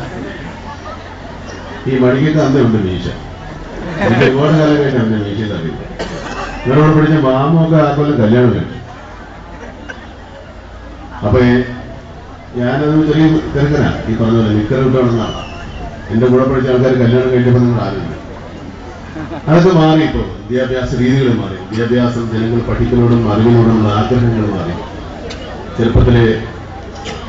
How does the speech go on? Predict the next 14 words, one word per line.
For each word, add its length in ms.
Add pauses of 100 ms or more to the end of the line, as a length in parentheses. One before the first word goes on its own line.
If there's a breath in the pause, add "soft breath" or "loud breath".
(460)
എൽ 140
കെ 220
ജി 60
മുതല് 440 (460)
ബേബി 360
ക്ലാസ് 240
മുതൽ 320
നമ്മൾ 180
വിദ്യാഭ്യാസം 640
ആരംഭിച്ചു. 320
വിദ്യാഭ്യാസത്തിന്റെ 720
മാന്യതയും 640
വിദ്യാഭ്യാസത്തിന്റെ 580
മഹത്വവും 420